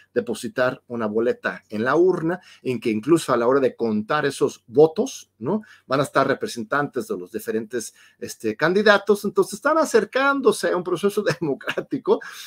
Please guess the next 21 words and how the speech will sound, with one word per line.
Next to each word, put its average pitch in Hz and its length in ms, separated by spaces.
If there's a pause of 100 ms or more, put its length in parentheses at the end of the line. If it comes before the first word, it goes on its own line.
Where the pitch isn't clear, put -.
(120)
que 143 60
es 143 60
mucho 175 260
mejor 139 500
que 123 140
el 110 140
pasado, 151 580
pero, 196 320
pues, 104 160
ahora 113 220
sí, 113 180
el 90 280
dicho 110 280
gramsciano, 92 540
¿no? 143 160
Lo 123 160
viejo 117 260
no 123 160
termina 135 420
de 131 60
morir 147 340